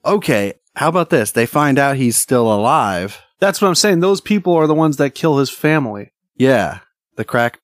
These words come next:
Speaker 1: The
Speaker 2: Oh, I wasn't gonna say because he's still alive, but maybe
Speaker 1: Like, they assume he's gonna be there, so they're gonna wipe out the whole, you know,
Speaker 2: Yeah.
Speaker 1: 'cause he knows stuff about them.
Speaker 2: Yeah, they, I mean,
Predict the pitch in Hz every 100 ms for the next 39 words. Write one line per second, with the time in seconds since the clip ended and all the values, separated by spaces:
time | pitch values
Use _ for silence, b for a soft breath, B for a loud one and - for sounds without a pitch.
0 | _ 202 208 240 233 220 185 190 175 151
1 | 165 147 139 - 147 135 143 127 123 117
2 | 139 147 135 - _ _ _ - 120 139
3 | 127 113 - 151 127 120 113 107 95 139
4 | 110 90 92 104 98 104 98 92 101 101
5 | 95 92 92 104 87 - - 80 95 87
6 | 90 B B B 151 160 147 113 110 104
7 | 104 98 - 95 92 92 90 - 78 78
8 | _ _ - 165 156 139 147 127 147 143
9 | 131 113